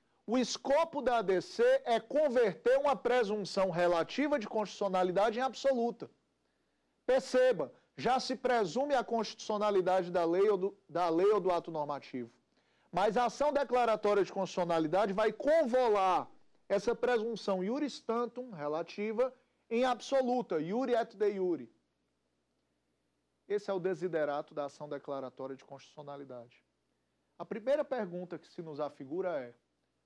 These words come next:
essa controvérsia judicial, grifa judicial no teu material, ela é quantitativa ou ela é qualitativa?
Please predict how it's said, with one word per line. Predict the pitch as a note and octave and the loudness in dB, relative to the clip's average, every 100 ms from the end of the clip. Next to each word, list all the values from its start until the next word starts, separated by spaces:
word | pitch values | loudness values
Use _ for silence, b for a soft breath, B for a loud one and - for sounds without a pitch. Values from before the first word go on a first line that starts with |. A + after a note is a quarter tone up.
| _ | _
essa | E3 D#3 | -12 -12
controvérsia | F#3+ A3+ G#3+ G3 F3+ G#3+ A3 F3+ | -12 -8 -4 -2 -2 -2 -4 -4
judicial, | C#3+ G#3+ E4 C4 B3 - G#3 D#3 C#3 | -4 -4 -4 -4 -8 -4 0 2 0
grifa | B2 B2+ B3 D4 - A3 | -2 -4 -2 -4 0 -2
judicial | G3 F3+ - F3 F3 | -2 -8 -2 -2 -2
no | E3+ | -8
teu | F3 | -10
material, | E3+ D#3+ D#3 C#3 B2 - _ _ _ _ _ | -8 -6 -6 -6 -6 -12 _ _ _ _ _
ela | E3 F3+ E3 | -2 2 2
é | |
quantitativa | D#3+ E3+ D3+ - C#3 - A3+ B3 | 0 -6 -8 -6 -6 -6 -12 -8
ou | A#3+ | -6
ela | A3 F#3+ | -4 -4
é | F3 | -6
qualitativa? | - - G3+ F#3+ F3 D3+ - C#3 | -8 -6 -6 -6 -10 -16 -16 -20